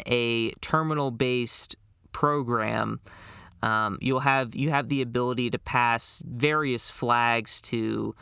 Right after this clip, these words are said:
um, configure things, um, add different functionality,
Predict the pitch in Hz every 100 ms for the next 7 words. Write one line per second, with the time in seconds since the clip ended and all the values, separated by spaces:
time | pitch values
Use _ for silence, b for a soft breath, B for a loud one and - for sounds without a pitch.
0 | B B B 107 104 104 101 - 131 127
1 | 202 190 190 180 180 170 165 165 151 139
2 | - - 113 113 110 - 123 131 110 131
3 | - 131 - 123 110 - 113 127 131 127
4 | 123 120 120